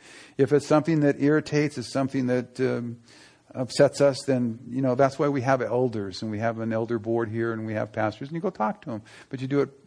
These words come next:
you do it privately. You don't grumble about it. But the false teachers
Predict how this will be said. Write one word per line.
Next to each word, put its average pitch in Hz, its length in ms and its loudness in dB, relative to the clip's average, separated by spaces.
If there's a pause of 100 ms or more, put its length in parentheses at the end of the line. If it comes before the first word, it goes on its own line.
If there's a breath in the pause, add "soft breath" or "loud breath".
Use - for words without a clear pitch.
(120)
you 123 160 0
do 127 140 4
it 127 100 -2
privately. 123 420 4
You 117 60 0
don't 113 260 -2
grumble 107 560 0
about 95 280 0
it. 95 40 -6
But 120 120 -2
the 123 80 0
false 180 400 2
teachers 113 520 -6